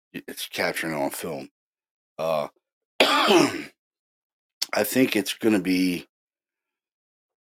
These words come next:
a game changer with this kind of thing. You know, it's been around for a while, but, mm,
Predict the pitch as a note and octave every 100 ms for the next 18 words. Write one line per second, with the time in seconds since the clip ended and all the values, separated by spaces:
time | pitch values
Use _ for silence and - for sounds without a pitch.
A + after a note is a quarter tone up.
0 | _ - F#2 G2+ D3+ C#3 F2+ E2 E2 E2
1 | - D#2 - E2 D#2+ - E2+ E2 E2+ F2
2 | F2 - - D#4 F#2+ C3+ - G2+ F2 F2
3 | F2 E2 E2 - - E2+